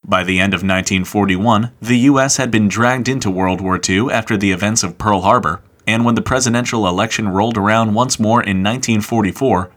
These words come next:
F D R won that comfortably as well. Unfortunately, F D R would die in office only a few months into his fourth term.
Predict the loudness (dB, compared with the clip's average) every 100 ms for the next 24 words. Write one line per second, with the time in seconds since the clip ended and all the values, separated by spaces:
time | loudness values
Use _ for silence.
0 | -6 -4 -2 0 2 2 2 0 2 0
1 | -2 -4 -4 -2 -4 -4 -2 -2 0 2
2 | 0 -4 _ _ _ _ _ _ _ -2
3 | -2 0 0 0 -2 -2 -2 -4 _ -4
4 | -2 0 2 2 2 0 0 2 2 0
5 | 0 2 0 -2 -4 -2 0 0 0 -2
6 | 0 0 0 -2 -2 -2 -2 -2 -2 0
7 | 0 0 -2 0 0 -4